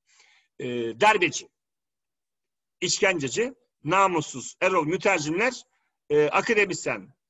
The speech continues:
Müfit Yüksel'le böyle bir tartışmaya girmişler. Sonra, e, İslam'ı karalıyor tabii. İmam Hatipler üzerinden Erdoğancıların tecavüzcülüğü üzerinden İslamiyet'i, Müslümanlık karalıyor. Kemalist, solcu, dinsiz köpek.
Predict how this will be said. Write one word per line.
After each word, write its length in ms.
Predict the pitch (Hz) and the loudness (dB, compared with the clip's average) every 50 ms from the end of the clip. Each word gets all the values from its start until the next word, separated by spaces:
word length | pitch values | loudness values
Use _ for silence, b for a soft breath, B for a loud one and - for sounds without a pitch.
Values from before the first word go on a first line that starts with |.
| _ _ _ - | _ _ _ -2
Müfit 360 | 185 202 190 202 196 - - | -2 0 2 0 -2 -2 -6
Yüksel'le 680 | 185 190 - - 214 196 170 143 147 208 240 247 - | -8 -8 -4 0 2 2 2 2 0 -2 -2 0 2
böyle 260 | 196 208 202 190 175 | 2 2 4 4 2
bir 100 | 151 147 | 0 -2
tartışmaya 520 | - - 165 151 - - - - 156 160 151 | 0 0 0 0 0 -4 -8 -4 -2 -2 -2
girmişler. 560 | 135 131 123 123 123 - - 202 226 269 294 - _ _ _ _ _ _ _ _ | -2 -4 -6 -6 -8 -6 -2 0 0 0 -2 -6 _ _ _ _ _ _ _ _
Sonra, 560 | - - 214 226 214 196 202 220 247 311 339 - _ - 156 | -2 2 2 2 4 4 4 2 2 0 -4 -12 _ -8 -4
e, 840 | 156 156 151 147 147 147 143 143 143 139 139 139 135 135 135 135 - | -2 0 0 0 0 0 -2 -2 -2 -2 -2 -2 -2 -2 -4 -4 -6
İslam'ı 360 | 170 156 - 233 220 220 220 | -6 -2 2 2 2 2 2
karalıyor 500 | - 185 156 135 110 113 107 98 90 - _ _ _ | 0 0 0 0 0 -2 -6 -8 -8 -12 _ _ _
tabii. 320 | - 123 98 104 - - _ _ _ _ _ _ - | -14 -14 -12 -14 -18 -18 _ _ _ _ _ _ -2
İmam 180 | 156 165 180 | 0 2 2
Hatipler 360 | 180 175 - 180 - 214 214 | 0 -2 -2 -4 0 4 4
üzerinden 400 | 202 165 143 151 135 123 123 117 120 | 4 4 2 0 0 0 -4 -6 -2
Erdoğancıların 680 | 139 165 170 156 175 175 165 160 143 151 156 156 143 | 0 0 0 2 2 2 2 0 0 0 -2 -2 -2
tecavüzcülüğü 840 | 131 - - 160 143 170 170 170 170 156 143 151 175 175 202 202 180 | -6 -8 -8 -2 2 2 2 2 2 0 0 -2 2 4 4 4 4
üzerinden 580 | 156 131 143 127 120 123 131 190 240 262 262 - _ _ _ _ _ _ _ | 4 2 -2 -4 -4 -2 0 0 0 0 -2 -10 _ _ _ _ _ _ _
İslamiyet'i, 600 | 185 180 - - 190 175 175 180 180 170 - 160 | -10 -10 -2 2 2 2 4 2 0 0 -2 -4
Müslümanlık 560 | 143 151 - - 160 170 165 170 175 180 180 | -4 -4 -6 -2 0 2 2 2 0 -2 -2
karalıyor. 500 | - 160 135 127 110 117 117 110 104 92 - _ _ _ | -4 -2 -2 -2 -2 -2 -2 -2 -2 -6 -10 _ _ _
Kemalist, 500 | - - 180 180 175 165 165 156 - - | -6 -4 0 0 2 2 0 0 -2 -8
solcu, 480 | - - 156 139 131 - 117 117 - - _ | -4 -2 0 0 0 -2 -6 -8 -8 -8 _
dinsiz 480 | 151 170 160 135 - - - 110 - - | -4 -2 -2 -2 -4 -8 -16 -18 -18 -20
köpek. 520 | _ - 147 - 190 247 240 233 - _ | _ -12 -8 -4 -4 -4 -4 -6 -18 _